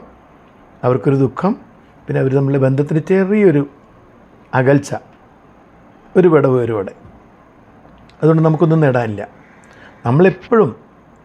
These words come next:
മറ്റുള്ളവർ ആ ബന്ധം അതുപോലെ കൊണ്ടുപോകുമ്പോഴാണ് നമുക്കും ഒരു സുഖം. അതുകൊണ്ട് പലപ്പോഴും നമ്മൾ പറയുന്നത്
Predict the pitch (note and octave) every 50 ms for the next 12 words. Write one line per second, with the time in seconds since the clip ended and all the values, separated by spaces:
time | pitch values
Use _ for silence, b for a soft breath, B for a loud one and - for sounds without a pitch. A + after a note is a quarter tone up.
0 | - - - - - - - - - _ _ - _ _ _ _ _ - D3 C#3
1 | C#3+ - F#3 F#3+ F#3+ F#3+ F#3+ F#3+ - - - - - _ _ D#3 D#3 E3 E3+ E3
2 | D3+ D3+ D3+ D3+ E3+ E3+ D#3+ D3 C#3 D3 D3+ D#3 D3 D3 C#3 C3+ D3 D3+ D3+ D3+
3 | D3 C#3+ C3+ C3 C3+ C3 B2+ A#2 A#2 A2+ A2+ C#3 D#3 F#3+ B B B B B -
4 | - A#2 A2 G2+ F#2 F#2+ G2 A2 A2+ - - - - - - - - - - -
5 | - _ _ - - A#2+ C3 D3 E3 E3 E3 C#3+ C#3+ D3 - G#3 A3+ A3 G3+ F#3
6 | F3 D#3+ D#3+ D3 C#3+ C#3 C3+ D3 D#3 G#3+